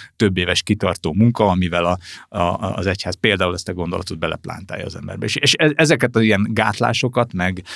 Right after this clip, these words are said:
ö, ilyen korlátokat még hosszan lehetne sorolni,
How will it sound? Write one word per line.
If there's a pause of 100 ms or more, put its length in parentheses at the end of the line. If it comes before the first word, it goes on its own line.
(180)
ö,
ilyen
korlátokat
még
hosszan
lehetne
sorolni,